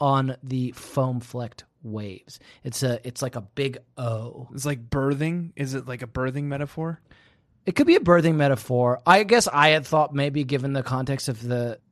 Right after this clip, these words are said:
Speaker 1: focus on temporality in this video novel that it was a time portal, but I kind of like it as a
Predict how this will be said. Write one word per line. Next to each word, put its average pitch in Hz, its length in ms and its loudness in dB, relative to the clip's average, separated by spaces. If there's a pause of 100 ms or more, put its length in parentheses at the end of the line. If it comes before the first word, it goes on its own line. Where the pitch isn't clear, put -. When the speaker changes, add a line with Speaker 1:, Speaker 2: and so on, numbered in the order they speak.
(100)
Speaker 1:
focus 143 420 0
on 135 120 -2
temporality 127 600 -4
in 135 80 -6
this 127 140 -8
video 127 260 -6
novel 135 340 -4
that 123 80 -4
it 101 80 -8
was 107 120 -10
a 113 60 -10
time 117 320 -8
portal, 151 360 -4
but 143 140 -2
I 135 80 -2
kind 226 280 -2
of 160 120 -4
like 107 320 -8
it 101 100 -12
as 98 180 -14
a 101 60 -16